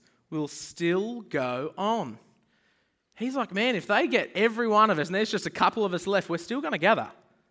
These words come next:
We're still gonna do it." Christians gather. There's something about it. It's not just a cool thing to do, 'cause these guys are risking their whole lives to make sure they do it. And so why,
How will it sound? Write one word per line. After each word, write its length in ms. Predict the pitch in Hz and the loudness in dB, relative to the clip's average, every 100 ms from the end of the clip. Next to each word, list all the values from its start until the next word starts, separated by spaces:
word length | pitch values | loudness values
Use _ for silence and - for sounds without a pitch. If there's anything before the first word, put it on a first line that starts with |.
| _ | _
We're 100 | 175 | -8
still 200 | 175 254 | -4 -2
gonna 220 | 247 185 | 0 0
do 240 | 147 202 147 | 2 2 2
it." 160 | - - _ _ _ _ _ _ _ _ _ _ _ _ | -2 -12 _ _ _ _ _ _ _ _ _ _ _ _
Christians 680 | - 320 320 - 143 160 160 | -4 -2 -2 -6 -8 -10 -6
gather. 460 | 147 233 254 208 - - _ _ _ _ _ _ _ _ | -2 0 0 -4 -8 -16 _ _ _ _ _ _ _ _
There's 140 | 233 - | -6 -4
something 540 | - 269 330 330 302 | -4 -2 -4 -2 -2
about 460 | 233 240 262 285 - | 2 4 6 6 4
it. 140 | - | 0
It's 160 | 165 220 | -2 2
not 160 | 302 | 2
just 200 | 330 311 | 0 -4
a 60 | 294 | -4
cool 220 | 269 269 | -2 -2
thing 180 | - 226 | -2 -4
to 80 | 190 | -2
do, 420 | 226 233 135 160 - - | -2 0 0 -4 -10 -8
'cause 140 | 214 | -2
these 180 | 208 294 | 0 0
guys 220 | 254 226 | 0 0
are 60 | 196 | 0
risking 420 | 190 254 - 226 | -2 -4 -2 0
their 100 | 208 | 0
whole 420 | 185 254 262 262 | 0 2 2 2
lives 540 | 202 220 240 147 135 - | 2 4 6 4 2 -4
to 80 | 202 | -4
make 400 | 180 214 220 214 | 0 0 0 -2
sure 360 | - 220 214 | -4 0 2
they 160 | 190 170 | 2 0
do 260 | 147 220 170 | -2 -2 -2
it. 160 | 113 - _ - - _ _ | -2 -12 _ -20 -20 _ _
And 120 | 196 196 | -8 -6
so 280 | - 226 | -2 0
why, 800 | 196 190 254 277 147 120 131 240 | 0 0 4 6 6 4 0 -2